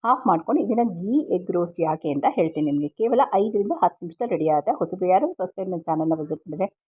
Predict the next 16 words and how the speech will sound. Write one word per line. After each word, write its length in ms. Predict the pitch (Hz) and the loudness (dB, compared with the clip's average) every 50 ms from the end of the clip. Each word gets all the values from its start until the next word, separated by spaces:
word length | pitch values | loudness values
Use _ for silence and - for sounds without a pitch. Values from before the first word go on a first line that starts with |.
| _ _ _ - | _ _ _ 0
ದಯವಿಟ್ಟು 260 | 240 240 240 233 - | 0 2 2 2 0
all 320 | - - 214 226 240 240 226 | 2 6 6 6 6 6 2
ಅಂತ 120 | 220 202 | 0 -2
ಸಬ್ಸ್ಕ್ರಿಪ್ಷನ್ 580 | 185 - 165 - _ - 170 - - 170 170 165 | -4 -4 -6 -8 _ -14 -20 -16 -12 -10 -8 -4
ಕೊಡಿ 180 | 165 160 165 | -2 0 0
ಅಂತ 120 | 160 160 156 | 0 -2 -2
ಹೇಳ್ತಾ, 500 | 156 - 302 403 - 233 254 320 - _ _ _ _ _ _ _ _ - | 0 0 0 2 2 2 0 0 -2 _ _ _ _ _ _ _ _ -6
ಒಂದು 260 | 220 214 202 196 196 | -4 0 2 4 4
ನಾನ್ 220 | 185 185 180 - | 6 6 4 4
ಸ್ಟಿಕ್ 200 | 190 - 240 240 | 2 -2 -2 2
ಕಡಾಯಿಗೆ 320 | - 180 175 165 170 180 - | 4 6 6 6 6 4 2
ಎರಡು 280 | 196 185 196 180 - | 2 4 4 4 2
ಚಮಚದಷ್ಟು 640 | - - 175 165 170 170 175 165 165 - 339 - - | 0 -6 -8 -6 -4 -4 -4 -4 -4 -4 -4 -4 -2
ತುಪ್ಪ 220 | 202 185 - - | -4 -2 -2 -2
ಹಾಕ್ಕೊಂಡು 520 | 175 180 175 143 - - 151 165 254 254 | 0 2 0 0 0 -2 -4 -2 -2 -2
ಇದನ್ನ 260 | 269 190 190 180 180 | -2 -2 -2 0 0